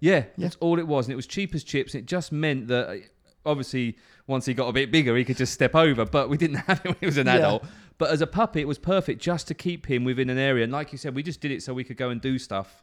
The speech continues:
Speaker 2: Yeah.
Speaker 1: and know that he was safe.
Speaker 2: No, absolutely. And the other side to that, um, is also teaching the puppy,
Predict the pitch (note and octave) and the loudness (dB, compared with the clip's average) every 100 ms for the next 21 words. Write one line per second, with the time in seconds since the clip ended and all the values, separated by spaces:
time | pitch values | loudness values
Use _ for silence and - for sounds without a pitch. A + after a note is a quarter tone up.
0 | _ D4+ - _ - B2+ C3+ C3 B2 A#2+ | _ -8 -8 _ -2 0 2 2 0 -2
1 | A#2+ A2 C3 G#2+ - - D#4 F#3+ - F3+ | -2 -2 -4 -4 -6 -10 -6 -6 -4 -2
2 | G3 C#3+ C#3+ _ _ - A#3+ - - G3 | 0 -2 -10 _ _ -2 -2 -2 -10 0
3 | D#3+ A3 F#3+ - C3+ A#2 C3+ C#3 - - | 2 4 2 -2 -6 -4 -4 -4 -6 -10
4 | D#3 D3 C#3+ - D#3 E3+ D#3+ D#3+ C#3+ F3 | -6 -4 -6 -4 -4 -2 -2 -2 -2 -4
5 | - D#3 C#3+ C#3 C3 C#3+ C#3 | -2 -6 -6 -6 -6 -4 -4